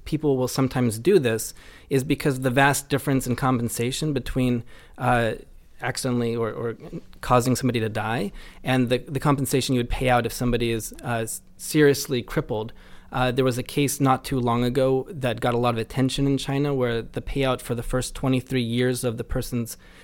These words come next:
injuries was, uh, four hundred thousand U S, the, obviously the equivalent of the renminbi. Um, while the typical payout in a case of causing death is about, you know,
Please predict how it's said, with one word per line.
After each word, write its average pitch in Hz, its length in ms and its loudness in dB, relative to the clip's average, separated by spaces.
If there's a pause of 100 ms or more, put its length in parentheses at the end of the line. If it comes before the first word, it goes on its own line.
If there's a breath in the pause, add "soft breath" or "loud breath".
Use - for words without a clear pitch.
(140)
injuries 147 480 4
was, 123 320 0 (160)
uh, 120 100 -2
four 131 240 0
hundred 127 380 0
thousand 120 460 -2
U 117 180 0
S, 117 260 -4
the, 117 320 -8 (260)
obviously 113 320 -4
the 107 80 -4
equivalent 110 520 -4
of 110 140 -4
the 110 80 -4
renminbi. 110 480 -4 (420 loud breath)
Um, 131 440 6 (380 soft breath)
while 139 480 6
the 135 200 -4
typical 165 340 2
payout 143 520 4
in 123 320 0
a 120 100 -4
case - 340 -4
of 120 160 -4 (220)
causing 123 400 4
death 117 260 0
is 113 100 -4
about, 113 300 -2
you 139 120 0
know, 117 280 -4